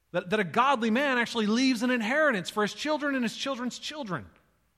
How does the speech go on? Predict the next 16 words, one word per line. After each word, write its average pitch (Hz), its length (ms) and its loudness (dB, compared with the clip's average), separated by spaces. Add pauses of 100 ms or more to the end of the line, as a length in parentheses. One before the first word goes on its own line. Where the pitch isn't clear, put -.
(920)
That, 240 180 -4
that 269 160 6
is 262 80 4
somebody 254 300 0
who 240 100 0
has 240 140 0 (100)
lived 226 320 0
wisely, 240 720 0 (100)
worked 302 360 2
hard, 277 580 2 (160)
and, 220 180 -6
and, 220 200 -2 (100)
and 220 240 -4
built 294 340 -2 (180)
up 240 240 -2
equity 208 760 -2